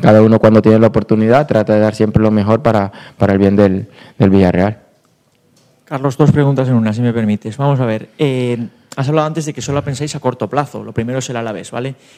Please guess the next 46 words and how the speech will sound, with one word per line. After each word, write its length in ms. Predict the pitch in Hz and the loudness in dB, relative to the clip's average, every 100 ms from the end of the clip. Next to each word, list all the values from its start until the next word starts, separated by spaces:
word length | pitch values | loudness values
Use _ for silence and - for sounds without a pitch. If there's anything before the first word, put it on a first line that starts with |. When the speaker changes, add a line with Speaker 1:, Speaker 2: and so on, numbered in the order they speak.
| _ | _
Speaker 2:
El 120 | 127 | -6
Alavés, 440 | 117 117 139 - - | -4 -2 -4 -6 -10
a 120 | 131 | -4
priori, 380 | - 131 156 151 | -2 0 0 0
entiendo 440 | 127 120 160 156 117 | -4 -4 -4 -4 -6
que 100 | 123 | -4
era 120 | 120 | -4
un, 320 | 120 127 123 | -4 -6 -6
un 140 | - 123 | -4 -4
equipo 320 | - 160 - | -4 -2 -2
que 140 | 113 | -2
partía 340 | 101 - 143 127 | -6 -6 -8 -6
con 120 | 123 | -6
unos 180 | 123 123 | -8 -10
objetivos, 600 | - 127 175 208 214 - _ - | -12 -6 0 0 -2 -14 _ -6
vosotros 400 | 120 127 135 - | -6 -6 -10 -8
con 120 | 135 | -10
otros, 360 | - 190 185 127 | -6 -8 -8 -10
y 40 | |
ahora 120 | 131 | -10
se 140 | - 131 | -10 -12
han, 260 | 127 117 _ _ _ _ | -10 -12 _ _ _ _
a 60 | 123 | -14
mí 100 | 135 | -14
me 60 | |
da 80 | 143 | -14
la 40 | |
sensación 320 | 135 127 131 160 | -16 -20 -20 -20
de 100 | 151 | -12
que 60 | |
los 140 | - - | -12 -10
papeles 320 | 110 143 139 | -12 -10 -12
son 260 | 139 135 123 _ | -14 -18 -20 _
inversos, 760 | 127 127 135 180 - 104 - _ _ _ _ _ _ | -20 -14 -12 -12 -12 -18 -20 _ _ _ _ _ _
¿vale? 280 | - 131 170 - _ _ | -10 -8 -8 -12 _ _
Eh, 500 | 139 135 135 131 - 147 | -8 -6 -8 -12 -16 -12
llegados 460 | 143 135 156 185 185 | -8 -4 -4 -6 -8
a 60 | |
ese 160 | 170 156 | -10 -10
punto, 540 | - 180 190 214 - _ _ _ | -10 -8 -4 -6 -8 _ _ _
vosotros 300 | 127 151 165 | -10 -8 -8
cuando 240 | 160 147 135 | -8 -6 -6
os 140 | 143 | -8
enfrentáis 500 | 131 127 127 147 147 | -14 -14 -12 -12 -12
a 40 | |
un, 440 | 156 156 151 147 | -14 -14 -14 -14